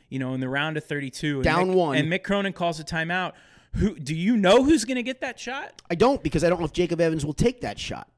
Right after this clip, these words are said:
Speaker 1: Right.
Speaker 2: I, I, I know who I'm getting the ball in the hands of to start my set.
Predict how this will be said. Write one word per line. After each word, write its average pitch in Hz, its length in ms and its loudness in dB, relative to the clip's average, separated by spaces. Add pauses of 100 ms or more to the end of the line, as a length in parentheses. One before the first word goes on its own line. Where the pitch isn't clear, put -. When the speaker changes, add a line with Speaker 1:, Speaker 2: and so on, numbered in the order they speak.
(160)
Speaker 1:
Right. 151 220 2 (280)
Speaker 2:
I, 156 160 0
I, 160 120 -4 (100)
I 165 40 -2
know 170 220 4
who 160 140 2
I'm 143 100 0
getting 135 160 -4
the 135 40 -4
ball 127 460 -2
in 135 100 -6
the 113 80 -6
hands 131 280 -4
of 123 100 -2
to 110 80 -10
start 143 320 -2
my 120 140 -8
set. 202 500 -2